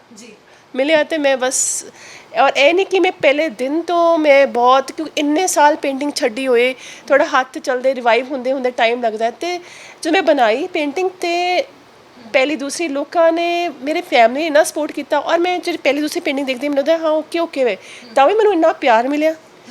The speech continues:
Speaker 2: ਇਸ ਤੋਂ ਮੈਨੂੰ ਇਹ ਪਤਾ ਲੱਗਦਾ ਹੈ ਕਿ ਫੈਮਿਲੀ ਇਨਕਰੇਜਮੈਂਟ, ਫੈਮਿਲੀ ਸਪੋਰਟ, ਪਲੱਸ in-laws ਹੀ, ਮੇਰੇ father-in-law ਬੜੇ ਖੁਸ਼ ਹੁੰਦੇ ਨੇ, ਮੈਂ ਆਰਟ ਐਗਜ਼ੀਬਿਸ਼ਨਸ ਲਗਾਉਂਦੀ ਹਾਂ,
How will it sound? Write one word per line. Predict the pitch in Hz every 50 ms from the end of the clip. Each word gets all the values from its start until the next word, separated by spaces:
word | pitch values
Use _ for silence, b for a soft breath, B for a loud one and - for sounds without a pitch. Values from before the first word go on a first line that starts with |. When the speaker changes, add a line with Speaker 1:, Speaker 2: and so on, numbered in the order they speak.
| 247 226 202 B B B B B
Speaker 2:
ਇਸ | - 320 370
ਤੋਂ | - - 392
ਮੈਨੂੰ | 359 381 392 -
ਇਹ | - 294 339
ਪਤਾ | 349 349 339 339
ਲੱਗਦਾ | 320 302 277 233 285
ਹੈ | 330
ਕਿ | 330 339 349
ਫੈਮਿਲੀ | 349 - 330 269 254 247 262 302
ਇਨਕਰੇਜਮੈਂਟ, | - - 269 247 - 262 240 220 226 220 - 240 233 233 233 - -
ਫੈਮਿਲੀ | 277 254 254 254 269 285 262
ਸਪੋਰਟ, | - - 254 233 226 233
ਪਲੱਸ | 233 - 269 269 285 - - -
in-laws | 240 240 240 240 233 233 220 226
ਹੀ, | 240 247
ਮੇਰੇ | 254 247 247 240 254 262
father-in-law | 262 262 233 202 185 233 233 240 247 247
ਬੜੇ | 220 247 262
ਖੁਸ਼ | 262 262 254 - 269
ਹੁੰਦੇ | 240 220 220
ਨੇ, | 226
ਮੈਂ | 240 233 -
ਆਰਟ | 214 220 214 214 226
ਐਗਜ਼ੀਬਿਸ਼ਨਸ | 214 208 214 214 220 233 240 226
ਲਗਾਉਂਦੀ | 226 214 214 202 202 196 196 208
ਹਾਂ, | 214 233